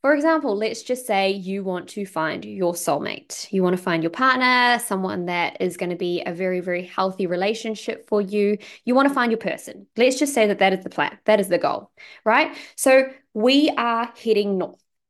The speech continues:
We're not heading south. That is not the way that we're gonna find our partner. We're not heading west. We're not heading east. We're heading north. We've got ninety degrees of a direction that we are headed in, right? Because on a compass,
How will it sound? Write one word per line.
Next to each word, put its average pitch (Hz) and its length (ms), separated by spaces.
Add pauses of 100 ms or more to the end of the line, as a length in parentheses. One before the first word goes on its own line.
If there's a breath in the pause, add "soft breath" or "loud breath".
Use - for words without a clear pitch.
(240)
We're 220 100
not 311 200
heading 392 200
south. 220 460
That 226 140
is 277 120
not 214 240
the 214 60
way 190 220
that 190 140
we're 185 140
gonna 180 220
find 180 400
our 202 100
partner. 165 460
We're 180 80
not 220 220
heading 285 500
west. 208 400
We're 214 100
not 220 200
heading 247 340
east. - 460 (420 loud breath)
We're 220 100
heading 254 540
north. - 400
We've 269 280
got 226 300 (220 loud breath)
ninety 240 680
degrees 220 760 (220 loud breath)
of 196 160
a 196 60
direction 185 580
that 170 180
we 180 160
are 185 60
headed 180 400
in, - 260
right? 240 340 (220 loud breath)
Because 220 400
on 262 140
a 302 60
compass, 302 680